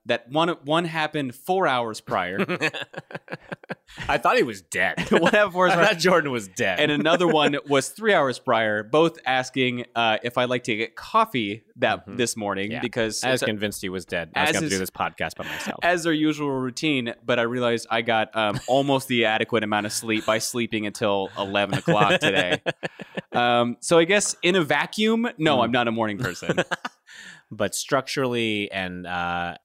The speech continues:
Speaker 2: i-, in your current walk of life and contextually, you are.
Speaker 1: I am.
Speaker 2: Got it. Same.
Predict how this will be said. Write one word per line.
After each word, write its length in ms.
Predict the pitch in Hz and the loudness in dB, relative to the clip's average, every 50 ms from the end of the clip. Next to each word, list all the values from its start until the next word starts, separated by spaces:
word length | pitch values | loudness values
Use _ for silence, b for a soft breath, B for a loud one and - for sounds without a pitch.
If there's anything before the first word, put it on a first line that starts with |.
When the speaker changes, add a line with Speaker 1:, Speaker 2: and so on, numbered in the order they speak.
| _ _ - | _ _ -12
Speaker 2:
i-, 20 | 92 95 - - | -12 -12 -10 -10
in 160 | 95 92 95 | -10 -8 -8
your 120 | 90 87 | -8 -10
current 420 | 85 - - - 113 104 101 92 - | -10 -12 -10 -6 -6 -6 -6 -6 -4
walk 260 | 92 95 92 - - _ - | -2 -2 -2 -2 -6 _ -10
of 220 | 95 90 85 90 | -10 -10 -10 -12
life 640 | 87 90 90 85 82 82 - - - - - - _ _ _ _ _ - | -10 -8 -6 -6 -6 -8 -12 -16 -20 -20 -20 -20 _ _ _ _ _ -12
and 140 | 107 95 | -10 -10
contextually, 800 | - - 98 - 98 95 - - - 98 92 87 85 82 82 80 _ _ _ _ _ _ _ _ _ _ _ _ _ _ _ | -10 -10 -8 -6 -6 -8 -8 -8 -8 -8 -8 -8 -8 -10 -12 -14 _ _ _ _ _ _ _ _ _ _ _ _ _ _ _
you 200 | - 78 71 71 | -18 -16 -14 -14
are. 180 | 67 57 - - - | -14 -14 -16 -18 -20
Speaker 1:
I 80 | - | -20
am. 280 | - - 90 85 - 98 _ _ _ | -18 -16 -16 -16 -16 -20 _ _ _
Speaker 2:
Got 220 | - 92 85 85 | -10 -8 -6 -8
it. 140 | 80 71 - _ _ - | -8 -10 -16 _ _ -8
Same. 300 | - 131 139 143 117 | -6 -6 -4 -4 -8